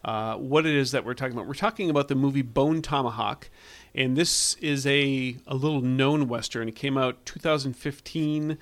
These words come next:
Uh, it actually stars Kurt Russell, uh, playing another sheriff, um, also with facial hair, as well as, um,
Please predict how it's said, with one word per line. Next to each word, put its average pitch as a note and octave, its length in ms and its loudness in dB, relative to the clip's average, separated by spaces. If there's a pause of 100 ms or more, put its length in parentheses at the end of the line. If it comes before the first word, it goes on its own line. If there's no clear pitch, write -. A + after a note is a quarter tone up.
(400)
Uh, C3 220 2
it C#3+ 40 4
actually - 240 -2
stars C#3 600 0
Kurt - 280 -4
Russell, C#3 480 -2 (420)
uh, B2+ 260 0 (520)
playing C3+ 340 2
another A#2+ 260 -2
sheriff, B2+ 580 0 (380)
um, G#2+ 460 -6 (680)
also C3 280 2
with B2 180 -2
facial C3+ 340 2
hair, A2+ 300 -4 (460)
as C3+ 260 0
well D3+ 300 6
as, C#3 400 6
um, B2 320 2